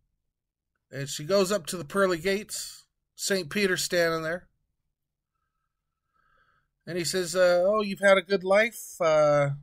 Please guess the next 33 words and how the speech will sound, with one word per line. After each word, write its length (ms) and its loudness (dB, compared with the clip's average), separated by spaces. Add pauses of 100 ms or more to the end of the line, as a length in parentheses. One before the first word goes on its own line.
(180)
but 120 2
I 60 0
do 140 -2
have 260 2
to 100 0
ask 280 0
you 100 -8
one 200 -6
question 420 -4
that 160 -8
you 100 -6
need 200 -8
to 60 -10
get 160 -6
answered 400 -4
right 380 -2
before 320 -2
I 80 4
let 280 -6
you 120 -8
into, 500 -8
uh, 120 -2
heaven." 600 -2 (1200)
And 120 -10
she 120 -8
says, 240 -4
"Okay, 380 2
let's, 280 -4
uh, 500 -2
give 200 -6
it 60 -6
a 40 -6
shot." 500 2